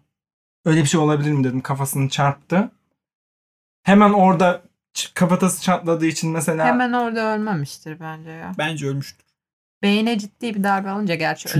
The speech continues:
Speaker 2: ölebiliyorsun, evet.
Speaker 3: şöyle düşünün.
Speaker 2: Bunu geçen de de konuştuk. Niyeyse aynısı gibi oldu.
Speaker 3: Evet, at üstünde gidiyorsunuz.
Speaker 1: Yok, tam bu şekilde konuşmadık ama.
Speaker 3: At üstünde gidiyorsunuz. At ileri doğru gidiyor. Önünüzde bir kapı eşiği var.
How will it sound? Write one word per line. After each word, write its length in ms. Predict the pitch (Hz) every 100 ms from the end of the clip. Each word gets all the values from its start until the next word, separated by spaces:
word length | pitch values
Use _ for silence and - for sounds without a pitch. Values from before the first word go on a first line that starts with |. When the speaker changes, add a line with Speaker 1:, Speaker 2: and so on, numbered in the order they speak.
| 156
Speaker 2:
ölebiliyorsun, 460 | 185 143 143 -
evet. 380 | 131 - - - _ -
Speaker 3:
şöyle 380 | - 185 170
düşünün. 340 | 113 - 131 202
Speaker 2:
Bunu 200 | 196 214
geçen 360 | 208 202 214 208
de 80 | 196
de 80 |
konuştuk. 580 | 180 175 165 156 - 170
Niyeyse 360 | 185 175 165 180
aynısı 420 | 175 170 165 -
gibi 160 | 160 165
oldu. 340 | 165 165 190
Speaker 3:
Evet, 260 | 160 147 -
at 140 | 170
üstünde 340 | 156 - 147 147
gidiyorsunuz. 440 | 147 135 113 -
Speaker 1:
Yok, 100 | 147
tam 200 | 175 165
bu 40 | 151
şekilde 300 | 156 143 147
konuşmadık 440 | 147 143 120 -
ama. 80 | 123 - -
Speaker 3:
At 160 | 196 170
üstünde 300 | 143 - 165
gidiyorsunuz. 460 | 143 127 107 110 120
At 160 | 127 -
ileri 280 | 147 147 127
doğru 220 | 110 98
gidiyor. 320 | 95 113 165 -
Önünüzde 460 | 151 147 113 127
bir 160 | 156 -
kapı 220 | 151 147
eşiği 280 | 135 - 110
var. 240 | - -